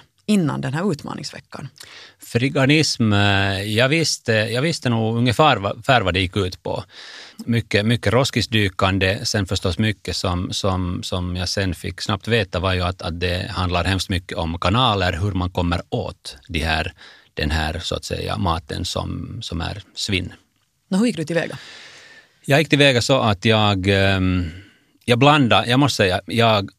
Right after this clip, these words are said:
Speaker 2: var nog inte en, eh, perfekt fregan. Det är jag inte. Absolut inte. Det blev ganska lite roskisdykande.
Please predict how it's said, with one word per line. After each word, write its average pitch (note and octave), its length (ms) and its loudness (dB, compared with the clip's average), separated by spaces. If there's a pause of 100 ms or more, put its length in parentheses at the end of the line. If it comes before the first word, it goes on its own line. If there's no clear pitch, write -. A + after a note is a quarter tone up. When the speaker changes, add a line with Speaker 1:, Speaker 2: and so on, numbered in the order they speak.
(100)
Speaker 2:
var G2+ 180 2
nog G2 220 0
inte F#2 320 -2
en, F2 400 -4
eh, F2 580 -10
perfekt - 680 -2
fregan. - 440 -8 (260)
Det F2+ 80 -2
är E2 40 -4
jag - 120 -8
inte. - 200 -16 (340)
Absolut - 440 -8
inte. - 240 -12
Det F#2 120 -2
blev F#2 360 0
ganska G#2 300 0
lite G2 320 -2
roskisdykande. G#2 840 -2